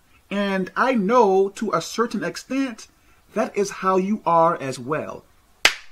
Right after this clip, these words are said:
I am telling you, just look at your company, because I know for myself,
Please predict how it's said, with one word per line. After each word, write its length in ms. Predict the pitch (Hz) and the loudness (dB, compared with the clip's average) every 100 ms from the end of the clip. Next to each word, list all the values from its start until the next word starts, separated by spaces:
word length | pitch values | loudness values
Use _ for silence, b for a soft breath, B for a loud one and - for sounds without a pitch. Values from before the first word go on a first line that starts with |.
| B - - | B -16 -10
I 140 | 107 | -8
am 140 | 104 - | -8 -8
telling 320 | 143 220 156 | -10 -8 -8
you, 240 | 113 214 - _ _ b b - | -8 -10 -16 _ _ b b -14
just 420 | 127 247 269 - - | 2 4 4 0 -8
look 400 | 170 185 247 247 - | -6 2 2 2 -2
at 220 | 208 214 | -4 -2
your 80 | 202 | -4
company, 600 | - 214 190 107 - - B - | -2 -4 -4 -10 -12 -18 B -8
because 640 | 220 - 220 208 190 180 - | -6 2 6 6 6 2 -4
I 100 | 240 | 0
know 220 | 233 240 | 4 2
for 120 | 220 | 2
myself, 840 | 156 123 - - 269 247 247 - | 0 0 -2 -4 -4 -2 -4 -10